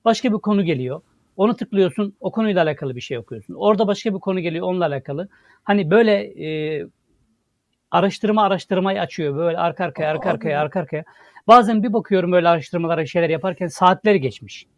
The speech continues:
Speaker 1: Yani
Speaker 2: Abi
Speaker 1: bilmiyorum, böyle
Speaker 2: harbiden ya,
Speaker 1: şeyler
Speaker 2: ben
Speaker 1: müzik
Speaker 2: bir
Speaker 1: dinlemekten
Speaker 2: dalıyorum.
Speaker 1: falan daha zevkli geliyor bana, öyle.
Speaker 2: Yirmi beş tane falan sayfa açılmış. Bende de böyle. <laughs> Mesela Wikipedia'ya bir giriyorum, tamam mı? Bir şey araştırıyorum, orada bir söz görüyorum. Orada da link, yani bağlantı vermiş. Hemen orada tıklıyorum.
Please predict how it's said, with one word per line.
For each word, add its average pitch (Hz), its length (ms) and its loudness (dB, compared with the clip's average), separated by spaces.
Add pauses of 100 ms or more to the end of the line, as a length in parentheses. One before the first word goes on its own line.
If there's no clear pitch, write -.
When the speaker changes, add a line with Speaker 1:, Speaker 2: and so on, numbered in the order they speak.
(520)
Speaker 1:
Yani 156 100 4
Speaker 2:
Abi 202 80 6
Speaker 1:
bilmiyorum, 165 300 6
böyle 208 160 4
Speaker 2:
harbiden - 0 -
ya, 131 60 2
Speaker 1:
şeyler - 300 0
Speaker 2:
ben 160 160 4
Speaker 1:
müzik 180 80 -6
Speaker 2:
bir - 140 -2
Speaker 1:
dinlemekten 170 180 8
Speaker 2:
dalıyorum. 196 320 8
Speaker 1:
falan 165 240 0
daha 165 280 2
zevkli 135 320 -6
geliyor 120 260 -8
bana, 117 140 -12 (300)
öyle. 127 220 -10
Speaker 2:
Yirmi 165 400 0
beş 214 220 10
tane 185 280 8
falan 180 300 6
sayfa 160 400 2
açılmış. 139 320 0 (400)
Bende 127 320 -2
de 117 120 -2
böyle. 104 300 -6 (420)
<laughs> 139 80 -2 (580)
Mesela 175 240 2
Wikipedia'ya 196 600 2
bir 208 60 -2
giriyorum, 180 600 4
tamam 165 320 6
mı? 113 160 -8 (580)
Bir 156 60 -10
şey 208 160 2
araştırıyorum, 180 480 2
orada 180 260 -2
bir 180 60 -6
söz 180 300 0
görüyorum. 151 380 0
Orada 156 300 -2
da 156 60 2
link, 151 400 -4
yani 117 260 -8
bağlantı 127 440 -2
vermiş. 135 380 -4
Hemen 180 160 0
orada 175 320 2
tıklıyorum. 117 500 -10